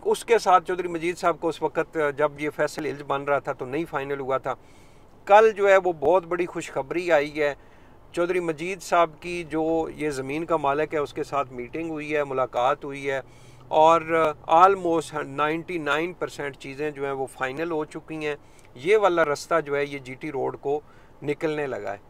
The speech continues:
अगले चंद दिन के अंदर जो है वो आप देखिएगा कि ये रास्ता जो है ये सामने मेन जीटी रोड के ऊपर निकल जाएगा। बहुत बड़ा और ख़ूबसूरत जो है वहाँ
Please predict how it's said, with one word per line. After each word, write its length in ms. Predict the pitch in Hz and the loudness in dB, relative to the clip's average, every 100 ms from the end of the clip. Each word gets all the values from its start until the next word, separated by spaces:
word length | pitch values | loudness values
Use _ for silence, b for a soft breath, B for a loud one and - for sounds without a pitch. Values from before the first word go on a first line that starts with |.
| - | -2
अगले 300 | 175 180 208 | 0 4 2
चंद 440 | 190 - 226 240 220 | 2 2 2 2 0
दिन 180 | 208 196 | -2 -2
के 140 | 180 | -2
अंदर 300 | 156 156 165 | -2 0 -2
जो 160 | 143 147 | 0 2
है 80 | 147 | 2
वो 200 | 139 139 | 2 2
आप 180 | 131 | 2
देखिएगा 580 | 127 139 - 160 143 143 | 0 -4 -4 -6 -2 -2
कि 120 | 131 | -4
ये 160 | 131 139 | -4 -4
रास्ता 340 | 123 - 147 | -4 -2 -2
जो 140 | 131 123 | -2 -2
है 220 | 127 123 | -4 -4
ये 100 | 131 | -8
सामने 460 | - 127 131 147 151 B B - | -6 -8 -6 -6 -6 B B -8
मेन 320 | 143 180 185 | 0 2 2
जीटी 260 | 160 160 165 | -2 -2 2
रोड 240 | 151 139 | 2 2
के 80 | 143 | 0
ऊपर 220 | 135 143 | -4 -4
निकल 260 | 135 156 156 | -4 -4 0
जाएगा। 340 | 151 147 165 B B B - | 0 2 0 B B B -20
बहुत 320 | 120 156 190 | 2 6 6
बड़ा 300 | 170 175 185 | 6 6 8
और 120 | 175 156 | 8 4
ख़ूबसूरत 600 | - 147 - 160 190 165 | -2 -10 -6 0 0 0
जो 160 | 180 | 0
है 100 | 170 | 2
वहाँ 300 | 165 139 139 | 2 0 0